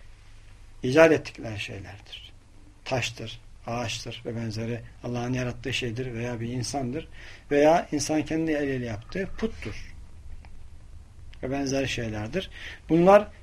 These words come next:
kendileri yaratılmış, icat edilmiş şeylerdir ve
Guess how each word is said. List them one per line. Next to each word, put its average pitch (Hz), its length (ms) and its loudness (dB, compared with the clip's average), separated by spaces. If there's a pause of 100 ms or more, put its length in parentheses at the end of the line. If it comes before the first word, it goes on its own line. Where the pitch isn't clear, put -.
kendileri 175 460 4
yaratılmış, 175 580 2
icat 175 320 4
edilmiş 185 340 0
şeylerdir 190 540 4 (380)
ve 233 240 8